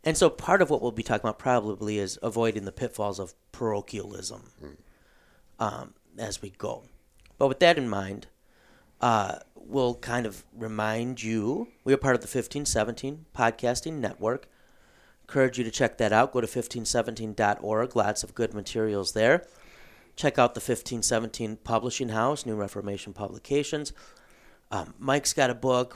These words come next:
Speaker 1: He'll have one coming up. I've got some books. Um, there's Academy courses, if you're interested, that are free that you can take.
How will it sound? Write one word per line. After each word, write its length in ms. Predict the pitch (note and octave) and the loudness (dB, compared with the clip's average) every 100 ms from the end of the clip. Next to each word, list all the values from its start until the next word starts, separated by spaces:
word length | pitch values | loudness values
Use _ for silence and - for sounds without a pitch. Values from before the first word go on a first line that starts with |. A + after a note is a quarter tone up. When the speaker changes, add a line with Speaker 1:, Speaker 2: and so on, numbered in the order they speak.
| A#2 | -12
Speaker 1:
He'll 100 | G#2+ A2 | -4 -2
have 180 | A#2 | -2
one 120 | A2+ F#2+ | -4 -6
coming 280 | A2+ G#2 | -8 -2
up. 220 | B2+ B2+ A2+ | 2 2 2
I've 180 | G#2+ | -2
got 200 | - G#2+ | -2 -4
some 160 | - A2 | -4 -8
books. 420 | G#2 G#2 G2+ - - _ - - - - _ - | -4 -2 -2 -10 -14 _ -20 -20 -20 -20 _ -2
Um, 220 | A#2 G2+ | 0 0
there's 200 | G#2+ G#2 | -4 -8
Academy 500 | F2 - C3 C3 B2+ | -10 -2 2 2 2
courses, 560 | A#2+ C3+ B2+ A2+ C3 A2+ | -2 2 2 2 -2 -2
if 120 | A#2+ | -2
you're 100 | A#2+ | -2
interested, 480 | A#2 B2 A2+ A#2+ A#2 | -4 -4 0 0 2
that 80 | A2 | 2
are 80 | G#2+ | 0
free 240 | - A#2+ | 0 -2
that 120 | G#2+ - | -2 -4
you 100 | A2 | -10
can 160 | F#2+ | -10
take. 400 | - C#3 C#3 - | -4 2 2 0